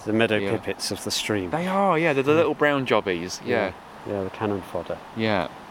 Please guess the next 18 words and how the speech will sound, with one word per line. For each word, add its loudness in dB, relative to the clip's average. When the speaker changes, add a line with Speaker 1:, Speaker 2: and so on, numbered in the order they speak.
Speaker 1:
That's -2
a -2
lovely 2
shoal 2
here, -4
though. -4
I -2
mean, 2
that, -2
there's, 2
what, -12
thirty -2
or -4
forty -8
fish, -4
maybe 2
fifty, -6
sixty. -10